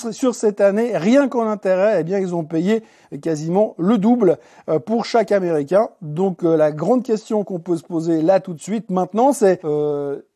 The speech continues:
c'est quoi le plan à long terme ? Eh bien, euh, le nouveau président ou la nouvelle présidente qui sera élue, euh, le cinq novembre, eh bien, elle aura, ou il aura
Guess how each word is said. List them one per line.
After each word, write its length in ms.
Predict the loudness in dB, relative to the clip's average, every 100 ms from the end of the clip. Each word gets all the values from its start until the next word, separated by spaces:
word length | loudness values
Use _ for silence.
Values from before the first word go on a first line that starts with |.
| _
c'est 220 | -16 -16
quoi 300 | -8 -4 -2
le 120 | -2
plan 440 | -6 -8 -6 -6 -6
à 120 | -6
long 180 | -6 -6
terme ? 420 | -4 -4 -4 -10 -14 -6
Eh 80 | 2
bien, 240 | 2 4 4
euh, 80 |
le 120 | 4 2
nouveau 280 | 2 0
président 680 | 0 -2 -4 -4 -4 -2 -2
ou 160 | -2 0
la 140 | 0
nouvelle 300 | 0 -2 -4
présidente 580 | -4 -6 -6 -6 -6 -10
qui 120 | -16
sera 460 | -8 -6 -4 -2 -2
élue, 400 | -2 -4 -8 -6
euh, 240 | -4 -4 -4
le 120 | -6
cinq 300 | -8 -10 -8
novembre, 460 | -8 -6 -4 -4
eh 40 | -4
bien, 160 | -4 -4
elle 80 | -2
aura, 360 | 0 0 -2 -6
ou 240 | -4 -4
il 200 | -4 -4
aura 380 | -2 0 0 -2